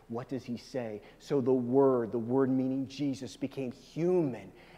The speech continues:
and made his home among us.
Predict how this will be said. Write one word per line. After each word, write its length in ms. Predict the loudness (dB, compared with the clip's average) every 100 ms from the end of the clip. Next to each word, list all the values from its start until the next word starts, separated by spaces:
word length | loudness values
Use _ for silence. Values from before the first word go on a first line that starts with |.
| -10
and 300 | -6 -4 0
made 340 | 4 4 4
his 320 | 0 -4 -4
home 760 | -6 -14 -4 0 2 2 0 -4 -10 -20 -20 -12
among 480 | -8 -6 -6 -6 -8
us. 540 | -10 -12 -14 -18 -18